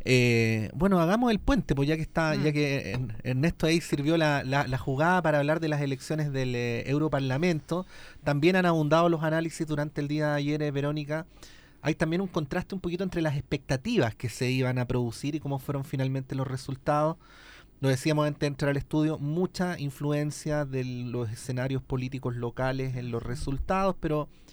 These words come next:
Speaker 1: ya, luego sumando y restando uno puede ver una tendencia continental.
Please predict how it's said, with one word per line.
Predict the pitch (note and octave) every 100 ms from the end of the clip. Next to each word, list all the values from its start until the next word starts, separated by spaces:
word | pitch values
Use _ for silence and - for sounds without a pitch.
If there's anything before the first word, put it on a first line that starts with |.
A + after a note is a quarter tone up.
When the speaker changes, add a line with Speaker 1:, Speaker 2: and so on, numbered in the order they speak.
| - - -
Speaker 1:
ya, | C#3 G#2+ G2+
luego | A#2 C#3 C#3
sumando | - C#3 D3+ D3+
y |
restando | C#3+ C3+ D3 D3
uno | C3
puede | C3 C3
ver | C3
una | B2
tendencia | A#2+ A2+ A2 A#2+ F#2+ -
continental. | F2 F2+ F2+ E2 - D2